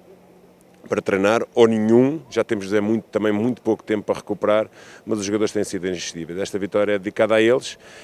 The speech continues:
é só deles, o mérito é deles e, e estão de parabéns. Agora, como eu digo sempre,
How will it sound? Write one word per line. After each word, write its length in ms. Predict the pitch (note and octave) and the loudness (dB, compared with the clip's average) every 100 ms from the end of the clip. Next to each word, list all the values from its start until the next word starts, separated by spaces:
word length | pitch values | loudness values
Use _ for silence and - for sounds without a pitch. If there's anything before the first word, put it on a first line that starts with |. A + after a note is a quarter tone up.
| - | -4
é 120 | A2 | -2
só 160 | - A#2 | 2 2
deles, 280 | A#2+ C3+ A2 | 2 2 0
o 40 | |
mérito 300 | A#2+ A#2 A#2 | 0 0 0
é 80 | A2+ | 0
deles 460 | A2+ C3+ - - - - - - _ _ | 2 0 -2 -12 -16 -20 -20 -20 _ _
e, 600 | A2+ G#2+ G#2 G#2 G2+ G2 | -6 -4 -2 -2 -4 -6
e 40 | G2 | -6
estão 180 | - | -4
de 60 | G2+ | -2
parabéns. 440 | G#2 G2 F#2 F2+ A2 | 0 0 -2 -6 -4
Agora, 480 | A#2+ D#3 D#3 D#3 C#3 | 2 2 2 -2 -6
como 140 | C3+ | 0
eu 40 | C3 | 0
digo 160 | B2+ | -2
sempre, 460 | - C3+ C3 B2 B2+ | -2 0 0 -4 -8